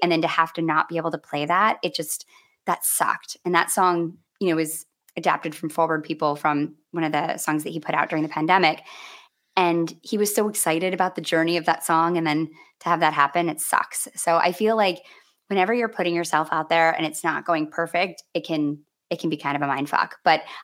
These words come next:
I really thought that Plasma in the second set was, like, not long, but had this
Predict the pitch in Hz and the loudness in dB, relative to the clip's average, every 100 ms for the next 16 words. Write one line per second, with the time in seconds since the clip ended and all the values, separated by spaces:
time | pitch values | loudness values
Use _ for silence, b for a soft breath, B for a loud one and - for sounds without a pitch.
0 | - 190 196 202 190 185 180 - - 156 | 2 2 4 2 2 2 2 2 -2 2
1 | 156 156 180 175 180 180 156 - 147 151 | 2 2 4 6 4 2 0 -2 -2 -2
2 | 151 147 - - 160 160 156 - b b | 2 0 0 -10 -8 -2 -2 -4 b b
3 | b - 190 175 165 160 208 233 180 165 | b 0 2 2 4 6 4 2 0 -2
4 | 160 - | -4 -8